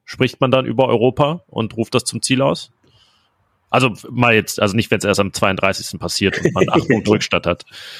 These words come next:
Speaker 2: Ja gut, dann kann man natürlich auch ganz entspannt drüber sprechen. Ähm, ich glaub, dass das tatsächlich extern erst dann angesprochen werden würde. Glaub aber auch, ähm, dass es intern vielleicht gar nicht so, ja, gar nicht so ein, so ein No-Go-Thema ist. Also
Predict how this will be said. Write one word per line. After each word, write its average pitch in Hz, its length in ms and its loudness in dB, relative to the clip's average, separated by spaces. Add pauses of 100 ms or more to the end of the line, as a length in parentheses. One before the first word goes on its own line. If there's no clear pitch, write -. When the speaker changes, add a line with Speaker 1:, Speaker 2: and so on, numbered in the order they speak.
(320)
Speaker 2:
Ja 143 120 4
gut, 139 220 0
dann 107 100 0
kann 139 160 2
man 139 100 6
natürlich 131 300 0
auch 139 120 0
ganz 110 200 0
entspannt 113 480 -2
drüber 110 180 -2
sprechen. 127 500 -2
Ähm, 110 280 2 (420)
ich - 160 -2
glaub, 135 180 0
dass - 180 2
das 127 140 2
tatsächlich 110 520 0
extern 135 600 2
erst - 440 0
dann 123 180 0
angesprochen 113 640 0
werden 101 300 -2
würde. 202 420 4 (100)
Glaub - 300 2
aber 147 180 2
auch, 185 400 2
ähm, 147 280 4
dass 131 180 -2
es - 140 -6
intern 127 760 2
vielleicht 120 500 0
gar 107 160 4
nicht 123 160 2
so, 110 300 2 (560)
ja, 98 400 -8
gar 104 140 2
nicht 127 160 2
so 135 80 6
ein, 123 100 6
so 120 120 4
ein 113 340 4
No-Go-Thema 127 800 2
ist. 165 320 -4
Also 110 360 -2